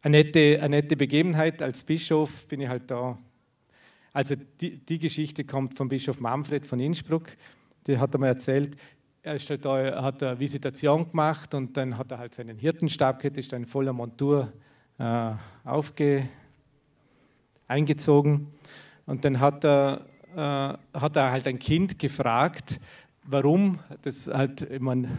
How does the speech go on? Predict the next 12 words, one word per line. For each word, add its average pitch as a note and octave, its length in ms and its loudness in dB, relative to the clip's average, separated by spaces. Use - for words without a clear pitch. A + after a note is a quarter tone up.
<laughs> - 320 -14
aber C3+ 200 -4
es C#3 140 -10
war C3+ 120 4
immerhin C#3+ 340 4
eine B2 180 2
nette C3+ 300 2
Frage, B2+ 420 0
hat C3+ 120 0
das C3+ 140 -2
Kind E3 240 2
gefragt, C3+ 460 -2